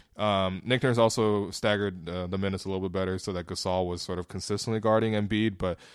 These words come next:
part of that was also 'cause something that happened with Serge. It was all explained in a sec. But Danny Green, moving down the list, he was great, five threes, back to hitting open triples, you know, the three steals as well,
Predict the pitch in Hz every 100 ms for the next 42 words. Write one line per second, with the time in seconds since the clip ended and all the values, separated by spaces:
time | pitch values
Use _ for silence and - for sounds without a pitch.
0 | - _ 151 139 123 113 110 107 - 98
1 | 92 90 - - - - 110 98 92 92
2 | 90 85 82 101 147 131 113 87 - -
3 | - 110 - - - _ _ _ _ _
4 | _ - 113 113 117 147 143 131 - 113
5 | 110 107 110 123 - - 151 139 120 -
6 | 127 123 - - 107 110 - 113 113 110
7 | - - - - - _ 123 131 120 120
8 | 110 107 104 117 101 107 104 - - 95
9 | 90 90 78 - 117 107 - 104 101 92
10 | 92 95 92 92